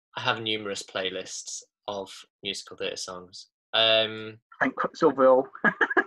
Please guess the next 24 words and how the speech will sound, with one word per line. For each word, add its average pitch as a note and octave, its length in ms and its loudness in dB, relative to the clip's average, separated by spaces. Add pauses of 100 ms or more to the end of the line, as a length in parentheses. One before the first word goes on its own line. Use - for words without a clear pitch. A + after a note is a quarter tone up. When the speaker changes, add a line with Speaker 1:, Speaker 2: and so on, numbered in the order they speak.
(2250)
Speaker 1:
Right, A2+ 280 2
I A#2+ 60 0
have C#3 220 2
two. A2 420 2 (420)
One D3 260 6
doesn't C3 200 -2
really B2 140 -2
count C3 280 0
as A2 120 -4
a G#2+ 60 -6
song. G2 440 0 (280)
One D3+ 360 4
would D3+ 160 2
be C#3+ 80 2
the - 160 2
Overture B2 460 4
of A2 80 0
Phantom. G2+ 640 0
That's A2+ 220 0
the - 80 -6
most G#2 280 0
played G2+ 260 0
on F#2 160 -6
there. F#2+ 200 -2